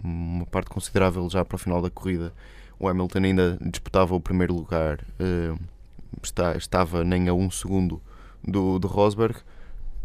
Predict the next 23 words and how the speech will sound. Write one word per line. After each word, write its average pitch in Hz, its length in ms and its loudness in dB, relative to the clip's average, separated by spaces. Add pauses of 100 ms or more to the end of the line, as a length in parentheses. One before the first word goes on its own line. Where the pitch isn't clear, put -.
para 107 180 6
depois - 480 0
acabar 113 720 2
com 107 320 2
o 104 40 -2
Richard 107 440 0
nem 107 160 4
a 107 40 4
um 107 60 2
segundo 107 280 0
dele, 87 280 2
e 85 40 2
ambos, 85 360 -2
eh, 87 300 -2 (380)
a 87 60 -4
mais 90 260 2
de 92 60 -2
nove 90 200 2
segundos 90 360 -2
do, 87 440 -2
do - 120 -4
primeiro. 85 400 -2
Portanto, - 520 -2